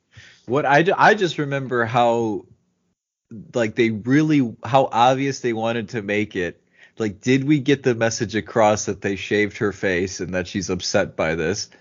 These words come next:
'Cause if you recall, if we're getting there, she wakes up, she doesn't have a beard, she panics. Cut to her running outside of her trailer with her signage outside, and the little person on a ladder is spraying out the bearded in the bearded lady.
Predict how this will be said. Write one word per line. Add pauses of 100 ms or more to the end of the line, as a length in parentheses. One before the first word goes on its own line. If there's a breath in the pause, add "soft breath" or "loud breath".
(140)
'Cause
if
you
recall, (240 loud breath)
if
we're
getting
there, (200 loud breath)
she
wakes
up,
she
doesn't
have
a
beard,
she
panics. (300 soft breath)
Cut
to
her
running
outside
of
her
trailer
with
her
signage
outside, (240 soft breath)
and
the
little
person
on
a
ladder
is
spraying
out
the
bearded
in
the
bearded
lady.